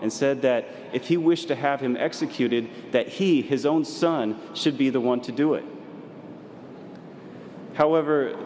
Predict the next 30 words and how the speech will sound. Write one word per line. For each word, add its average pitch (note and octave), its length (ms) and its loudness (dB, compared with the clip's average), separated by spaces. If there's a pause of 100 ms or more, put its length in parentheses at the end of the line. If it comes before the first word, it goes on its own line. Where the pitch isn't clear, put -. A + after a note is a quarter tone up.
the A2+ 80 -2
Prophet's E3 460 0
reply A#2 440 2
was, A2 460 0 (460)
"Have C#3 200 0
no D#3 160 4
fear. C#3+ 440 0 (760)
So - 200 2
long D3 280 4
as E3 120 0
your C#3+ 100 2
father C3+ 320 4
remains A#2+ 440 2
with G2+ 180 -4
us, F#2 380 -6 (420)
we D#3+ 120 6
shall D#3 200 4
make C#3 360 2
our G#2+ 120 2
companionship B2 1000 0
pleasant G#2 380 0
to E2 80 -4
him." C2+ 240 -8 (1900)
After - 240 2
a C3+ 40 4
few F#3 220 0
years, C3+ 340 4
he C3+ 60 -4
passed A#2 360 0
away. E2+ 380 -2